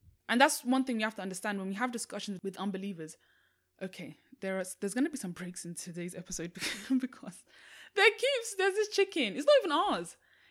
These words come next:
It just keeps making a bunch of noise in the background. So if this episode seems a bit choppy, that's the reason. I'm gonna edit it out anyway. But, um, if there's any issues within today's episode, just know there is a chicken disturbing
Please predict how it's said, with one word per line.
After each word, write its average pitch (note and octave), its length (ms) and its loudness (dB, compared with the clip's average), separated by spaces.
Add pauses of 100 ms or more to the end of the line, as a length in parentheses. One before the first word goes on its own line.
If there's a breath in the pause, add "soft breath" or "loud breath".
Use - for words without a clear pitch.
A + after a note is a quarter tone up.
It - 80 -10
just A#4+ 140 -6
keeps C#4+ 160 -6
making F4 320 -2
a C#4+ 40 2
bunch D4 280 0
of B3+ 80 -2
noise C4+ 200 0
in B3 60 0
the A3+ 80 0
background. F#3+ 480 -4
So G3+ 280 -2 (380 soft breath)
if B3 220 2
this A#4 200 4
episode E4+ 340 -2
seems C#4+ 160 4
a A#3 40 -2
bit A#3+ 160 -2
choppy, G3+ 420 -6
that's A3 240 0
the G3 100 -8
reason. G3 300 -4
I'm G#3+ 140 -2
gonna D4 160 4
edit G3+ 240 0
it - 20 -8
out F3 180 0
anyway. F3+ 400 -4 (1500)
But, F#3 260 0
um, D#3+ 240 0
if G3+ 140 -4
there's G3 180 -4
any A#3 300 0
issues E3 320 -8
within E3 220 -10
today's - 300 -10
episode, - 360 -14
just - 280 -6
know D#3+ 120 -8
there E3+ 160 -8
is E3 80 -10
a F3 60 -14
chicken G3+ 400 -8
disturbing D#3+ 680 -12